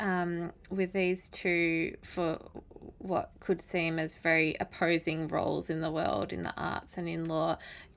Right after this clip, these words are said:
have you found that, um, there has been moments where, um, the processes of thinking or, um, there's topics or situations that have crossed over,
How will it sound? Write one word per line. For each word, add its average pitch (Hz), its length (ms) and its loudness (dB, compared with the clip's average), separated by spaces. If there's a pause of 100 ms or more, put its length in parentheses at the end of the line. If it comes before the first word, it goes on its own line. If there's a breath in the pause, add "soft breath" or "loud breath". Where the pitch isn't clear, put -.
have 190 180 4
you 196 120 6
found 180 420 2
that, - 280 0
um, 170 520 0 (360 loud breath)
there 175 140 8
has 180 200 2
been 170 240 0
moments 165 460 -2
where, 170 420 6 (420 loud breath)
um, 170 320 0
the 180 120 0
processes 269 720 2
of 196 160 2
thinking 220 640 -2
or, 170 420 4
um, 170 520 -2 (160)
there's 175 400 -2
topics - 420 -2
or 185 60 0
situations 185 580 -2
that 175 120 0
have 170 120 -2
crossed - 340 -2
over, 160 560 4